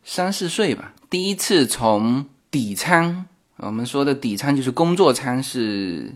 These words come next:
这个最肮脏的，就堆煤的那个，那个工作舱，啊，自己爬到这个游轮的上面，就是上流社会待的这个，这个地方。然后第一次摸钢琴，是在深夜，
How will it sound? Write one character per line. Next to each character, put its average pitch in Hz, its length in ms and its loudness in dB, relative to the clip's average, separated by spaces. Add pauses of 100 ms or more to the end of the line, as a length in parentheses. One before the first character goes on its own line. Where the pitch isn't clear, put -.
(120)
这 - 80 -10
个 117 100 -4
最 226 420 4
肮 143 260 6
脏 139 320 6
的， 104 360 2 (100)
就 117 100 -14
堆 214 240 6
煤 135 340 6
的 208 140 6
那 180 100 6
个， 139 100 4 (340)
那 147 120 2
个 120 80 -2
工 185 260 4
作 190 200 8
舱， 120 420 -2 (420)
啊， - 100 -12
自 156 120 -6
己 120 160 -4
爬 110 360 -2
到 120 560 2 (120)
这 127 120 -8
个 123 40 -2
游 135 260 6
轮 120 260 4
的 117 380 2 (120)
上 - 600 0
面， 135 300 4
就 113 80 -6
是 110 240 -8 (220)
上 190 220 0
流 147 120 4
社 180 160 0
会 175 160 2
待 117 220 4
的 110 80 -4
这 104 160 -8
个， 85 320 -6 (160)
这 110 100 -8
个 104 60 -10
地 104 160 -6
方。 92 320 -10
然 110 160 -8
后 135 100 -4
第 196 220 -4
一 220 80 0
次 196 240 0
摸 139 240 6
钢 135 260 0
琴， 104 240 -8 (440)
是 - 240 -4
在 147 120 2
深 202 360 2
夜， 175 260 0